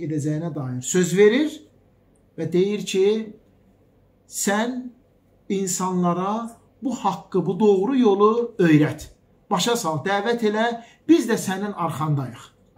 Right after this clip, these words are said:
Sənə bu işdə dəstək olub, köməklik edəcəyik. İnsanlara öyrət, onları faydalandır,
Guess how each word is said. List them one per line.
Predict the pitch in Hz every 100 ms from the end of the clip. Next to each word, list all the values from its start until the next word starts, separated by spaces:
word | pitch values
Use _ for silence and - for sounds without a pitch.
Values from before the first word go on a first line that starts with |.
| - -
Sənə | 180 202 185
bu | 202
işdə | 185 - 185
dəstək | 196 - 247
olub, | 214 202 226 262 - - _ -
köməklik | 208 190 180 175 214 202
edəcəyik. | 165 151 147 135 123 - _ _ _
İnsanlara | 196 180 196 202 220 240
öyrət, | 247 226 226 247 247
onları | 220 214 226 240
faydalandır, | 240 226 220 220 220 220 247 294